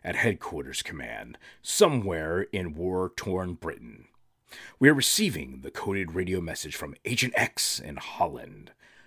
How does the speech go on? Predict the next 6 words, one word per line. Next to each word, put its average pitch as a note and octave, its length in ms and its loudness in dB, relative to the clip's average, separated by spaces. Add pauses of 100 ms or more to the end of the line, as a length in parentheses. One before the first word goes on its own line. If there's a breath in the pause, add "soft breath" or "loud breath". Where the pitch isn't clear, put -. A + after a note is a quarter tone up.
Silence - 680 -2 (320 soft breath)
while D2+ 220 -6
translation D2+ 960 -2
is C#2+ 160 -8
in D#2 80 -10
progress. - 720 -6